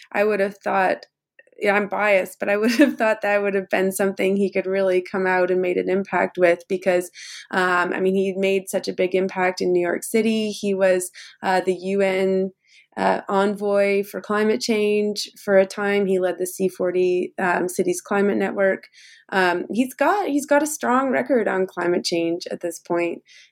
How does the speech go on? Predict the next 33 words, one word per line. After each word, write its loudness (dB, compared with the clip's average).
Um, 2
and 2
he, 0
I 2
didn't 2
see 0
him, 0
uh, 0
leveraging 0
it, -2
um, -2
I 0
think 2
he -4
was, 0
uh, 0
I, 2
I -2
got 2
the -4
sense -2
he 2
was -2
reeling 0
a 0
little 0
bit 4
in -2
the -6
first -2
debate 0
after 0
Elizabeth -2